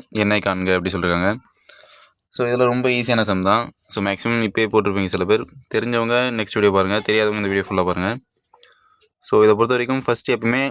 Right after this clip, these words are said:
ஆப்போசிட், ஆப்போசிட் இருக்கிற நம்பர் சேமா இருக்கும். So, ஒண்ணுக்கு ஆப்போசிட்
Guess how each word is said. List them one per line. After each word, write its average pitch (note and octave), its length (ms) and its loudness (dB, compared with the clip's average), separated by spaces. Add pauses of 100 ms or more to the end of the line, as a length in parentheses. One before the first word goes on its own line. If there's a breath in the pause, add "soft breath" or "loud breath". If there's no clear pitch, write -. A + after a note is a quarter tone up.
(400)
ஆப்போசிட், A#2+ 580 2
ஆப்போசிட் G#2+ 360 2
இருக்கிற G2 220 0
நம்பர் G2+ 180 0
சேமா F#2+ 240 0
இருக்கும். F#2+ 220 -6 (680 soft breath)
So, - 100 -6 (100)
ஒண்ணுக்கு G#2+ 320 2
ஆப்போசிட் G2+ 380 -2